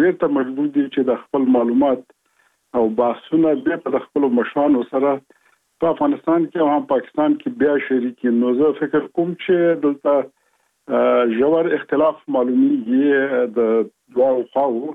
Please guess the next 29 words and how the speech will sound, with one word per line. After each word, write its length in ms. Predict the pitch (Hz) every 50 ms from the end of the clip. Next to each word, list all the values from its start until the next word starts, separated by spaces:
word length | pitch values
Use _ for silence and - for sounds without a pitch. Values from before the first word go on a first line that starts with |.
| - _ _ _ _ _ _ _ _ _ _
او 180 | 123 120 117 113 123
همدا 260 | 123 120 127 127 156 156 156
علت 240 | 156 160 175 170 190
دی 240 | 185 175 175 170 160 - -
چې 220 | - - 151 143 135
د 40 | 135 131 123 127 127 123 113 - - - - - - -
خبرې 280 | 123 117 131 131 127 120
اترې 480 | 123 123 - 160 170 170 175 175 170 - _ _ _ _ _ _ _ _
په 80 | 127 120 -
کټه 220 | - 143 - 147 135 - - _ -
ک-، 240 | - 139 131 127 120 -
کچه 240 | - 139 127 - 147 139 147
باندې 240 | 147 143 143 151 151 143 135 - -
تقلیل 440 | - - - - 127 123 131 131 123 120 -
کړلې. 360 | - 110 110 110 113 117 135 143 143 - - - _ _ _ _ _ _ _ - 120
آه، 240 | 113 113 113 117 120 117
نو 160 | 117 123 135
هغه 240 | 135 127 135 147 131 127
اساسي 380 | 123 - 131 127 127 - 190 180 165
مشکلات 420 | - - - 147 151 151 147 139
چې 80 | - 147 123 -
کوم 180 | - 147 131 127 127
یو 100 | 123 120 110 110
دي 120 | 147 160 160 147 - -
چې 200 | - 123 120 - -
پاکستان 560 | 117 107 - - - _ - 139 131 123 120 -
کومه 240 | - - 123 123 113 113
ادعا 200 | 110 120 131 127 117 120
درلودله 500 | 113 113 110 113 107 127 135 143 131